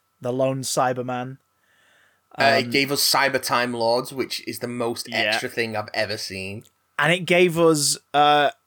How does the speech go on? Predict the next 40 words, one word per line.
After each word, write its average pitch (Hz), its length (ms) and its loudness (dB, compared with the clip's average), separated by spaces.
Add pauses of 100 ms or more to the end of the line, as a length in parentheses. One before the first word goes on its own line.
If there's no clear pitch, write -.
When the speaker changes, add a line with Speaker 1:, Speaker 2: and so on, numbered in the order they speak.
(360)
Speaker 1:
Joe 160 280 4
Martin's 151 580 0
incarnation 156 680 0
of 131 120 -4
the 143 60 -2
Doctor. 185 540 -2
Speaker 2:
Yeah, 113 260 2
it 85 140 -2
did. 90 240 -6 (240)
Speaker 1:
Which 170 480 0
is 170 160 0
a 131 80 -2
fucking 165 520 -4 (120)
excellent 208 720 2
addition 160 480 0
to 147 120 -2
the 135 80 -2
show. 202 560 4
Speaker 2:
Yeah. 131 360 0 (160)
Speaker 1:
Um, 147 640 2
so, 156 760 4
g-, 165 140 2
big, 160 500 2
<clears throat> - 0 -
big 185 180 4
ups 190 400 4
to, 170 360 4
uh, 160 400 6 (220)
to, 160 400 2
to 151 140 -10
Doctor 170 320 -2
Who 190 140 2
Series 160 400 -4
twelve 170 340 0
for 160 60 -14
kicking 165 300 -8
the 156 60 -4
year 156 180 -2
off 139 180 -4
right. 156 320 0